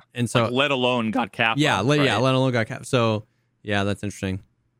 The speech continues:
Speaker 1: That's super
Speaker 2: Yeah, right.
Speaker 1: interesting, man. You know what's funny is, like, when you first started talking about, like, this was just, like, a little tidbit thought. Like, when you first started talking about Diablo again and, like, all the different stuff and the, the aspects and the gear and all these different mechanics and systems,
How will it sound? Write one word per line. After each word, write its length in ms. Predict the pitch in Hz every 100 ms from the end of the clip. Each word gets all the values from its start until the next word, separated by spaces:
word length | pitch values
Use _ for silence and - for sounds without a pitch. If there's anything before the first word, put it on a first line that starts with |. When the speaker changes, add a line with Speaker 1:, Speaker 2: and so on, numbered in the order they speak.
| _ _ _ _ _ _ _ _ _ _
Speaker 1:
That's 160 | 123 123
super 200 | 147 139
Speaker 2:
Yeah, 20 |
right. 40 | 135
Speaker 1:
interesting, 260 | 123 113
man. 160 | 101 104 _ _ 123
You 80 | 165
know 100 | 233
what's 180 | 233
funny 300 | - 156 190
is, 120 | 147 147
like, 180 | 131
when 220 | 139 135 135
you 120 | 147
first 320 | - 131 131
started 300 | - 139 127
talking 360 | - 110 107 131
about, 420 | 127 139 143 - 127
like, 240 | 113 107
this 160 | 120 120
was 80 |
just, 160 | 110 -
like, 80 | 107
a 40 |
little 280 | 107 104 110 _ _
tidbit 300 | 117 107 104
thought. 300 | 110 110 -
Like, 120 | 123
when 120 | 127
you 60 | 123
first 200 | - 123
started 160 | 123 113
talking 160 | 120
about 140 | 117 110
Diablo 320 | 110 110 120
again 240 | 113 113
and, 120 | 110
like, 200 | 104 101
all 140 | 107 104
the 100 | 101
different 300 | 104 104 98
stuff 340 | - 104 -
and 120 | 104
the, 220 | 98 95 90 _ _ -
the 120 | 110
aspects 540 | 117 110 - 107 -
and 120 | 117
the 60 | 107
gear 460 | 104 117 110 110 104
and 80 |
all 220 | 101 110 104
these 200 | 107 -
different 300 | 117 113 107
mechanics 420 | 104 113 110 -
and 100 | 107
systems, 400 | 120 - 110